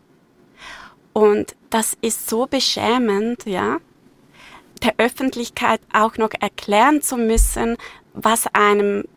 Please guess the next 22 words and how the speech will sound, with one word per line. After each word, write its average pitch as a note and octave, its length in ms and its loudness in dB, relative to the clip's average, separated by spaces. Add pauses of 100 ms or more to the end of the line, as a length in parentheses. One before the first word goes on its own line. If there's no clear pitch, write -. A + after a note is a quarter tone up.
(160)
widerfährt, G3+ 1120 -2 (1000)
dass G#3 260 -2
das - 300 -8
eigentlich, G#3 840 -6 (640)
das A3 200 -6
macht G#3 380 0
nur A#3 160 2
noch, A#3+ 200 -2 (180)
nur, A3+ 260 0
nur A3+ 180 2
schon, G#3+ 220 -2 (160)
äh, - 280 -2 (100)
bei G3+ 160 -2
diesem, G#3+ 400 -4 (1400)
dass A3 180 0
man A3 140 4
sich G#3 220 -6
einfach G#3 320 2 (1400)
wahnsinnig G3+ 1160 -2 (2000)
nicht G#3 220 2
nur A3+ 160 2
an-, G#3 240 0